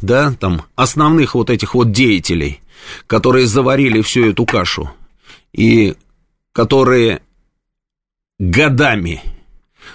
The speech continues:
взращивали вот эти неонацистские группировки. Давайте называть вещи своими именами. Неонацистские группировки.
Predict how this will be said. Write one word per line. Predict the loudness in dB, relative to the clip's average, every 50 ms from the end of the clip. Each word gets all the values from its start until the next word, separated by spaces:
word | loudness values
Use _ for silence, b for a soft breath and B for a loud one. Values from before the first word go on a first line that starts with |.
| B B
взращивали | -2 0 0 2 2 2 0 0 0 0 0 2 2
вот | 2 0 0 0
эти | -2 -2 0
неонацистские | 0 2 2 2 2 2 0 -2 0 -2 -2 -2 0 0 0 0
группировки. | 2 0 0 0 0 0 0 0 0 -2 0
Давайте | 0 2 0 0 0 0
называть | 0 2 2 0 0 0 0
вещи | 0 0 0 0
своими | 0 0 0 2 0
именами. | 0 0 -2 -2 -4 -6 -6 -2
Неонацистские | 0 2 2 2 2 2 2 0 0 0 0 -2 -2 0 0 0 0
группировки. | 2 0 0 0 0 0 0 0 -2 -4 -8 -8